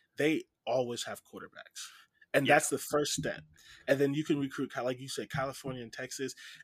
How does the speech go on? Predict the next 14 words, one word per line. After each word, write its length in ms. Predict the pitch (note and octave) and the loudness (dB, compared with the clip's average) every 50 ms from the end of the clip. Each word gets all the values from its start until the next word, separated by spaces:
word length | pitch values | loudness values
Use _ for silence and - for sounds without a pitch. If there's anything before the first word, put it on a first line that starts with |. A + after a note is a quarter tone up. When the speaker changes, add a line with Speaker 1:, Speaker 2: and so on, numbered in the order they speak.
| - | 6
Speaker 1:
It's 180 | - G3 G3 - | 6 6 6 4
there. 440 | C3+ B2 C#3 D3+ E3 C#3 A#2+ A2+ - - - - _ | 0 2 4 4 4 4 0 -4 -6 -10 -18 -12 _
The 60 | - C3+ | -8 -4
thing 200 | - F3 F3 E3+ | -2 0 0 0
with 120 | D#3 D3+ | -2 -2
Arizona 400 | - B2+ C#3+ C#3 B2+ C3+ C3 B2 | 0 0 0 0 0 -4 -6 -6
State 360 | A2+ - - B2+ C3 D3 - - | -6 -8 -6 -6 -6 -6 -6 -6
is 140 | B2 B2 A#2 - | -6 -6 0 2
I 100 | - D3+ | 2 2
don't 120 | D#3+ D3+ | 2 0
know 120 | C#3 C#3 C3+ | -2 -2 -4
if 60 | - - | -4 -6
it's 120 | - - - | -12 -14 -12
administration. 1000 | G#2+ G#2+ G#2+ A2+ G#2+ G2 - - - - E3+ F3+ F3+ - - E3+ E3 D#3+ D#3 | -12 -12 -12 -12 -12 -12 -10 -8 -4 -4 -4 -2 -2 -4 -6 -6 -8 -10 -10